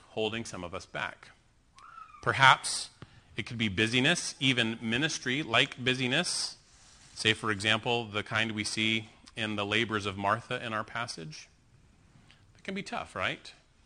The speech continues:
When the, when you give the first fruits of your time to God, just like when you give the first fruits of your finances, you have to trust him for all of the other time, just like you have to trust him for all of the other dollars.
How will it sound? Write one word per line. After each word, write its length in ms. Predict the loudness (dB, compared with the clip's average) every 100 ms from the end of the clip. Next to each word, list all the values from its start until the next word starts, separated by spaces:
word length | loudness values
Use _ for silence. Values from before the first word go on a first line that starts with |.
| _ _ _ _ -20 -20 _
When 180 | -2 0
the, 180 | 0 -2
when 160 | -2 0
you 120 | 0
give 360 | 0 2 2 0
the 100 | -6
first 500 | -6 -2 -2 -2 -6
fruits 340 | -4 -4 -4
of 140 | -8 -4
your 140 | -6
time 460 | -6 -4 -4 -4 -8
to 120 | -10
God, 460 | -10 -12 -14 -20 -20 _ _ _ _ -20 -20 -20 -16 -2
just 300 | 2 2 2
like 200 | 0 0
when 140 | 0
you 100 | 0
give 300 | 0 -2 -2
the 80 | -8
first 340 | -6 -4 -4 -4
fruits 300 | -6 -6 -6
of 140 | -6
your 100 | -6
finances, 880 | -6 -6 -6 -8 -12 -16 -14 -14 -14 _ -20 -20 -6
you 180 | -2 0
have 380 | 2 0 0 -4
to 120 | -6
trust 400 | -4 -8 -6 -8
him 160 | -8 -6
for 180 | -6 -4
all 280 | -2 -4
of 140 | -4 -6
the 120 | -6
other 220 | -6 -8
time, 480 | -10 -8 -6 -8 -12 _ _ _ _ _ _ -20 -20 _ -2
just 220 | 0 0
like 160 | -2
you 100 | -2
have 240 | 2 2 2
to 80 | -8
trust 340 | -6 -8 -8
him 120 | -8
for 160 | -8 -6
all 260 | -4 -4
of 100 | -6
the 140 | -8 -8
other 180 | -8 -8
dollars. 720 | -8 -8 -10 -14 -16 -18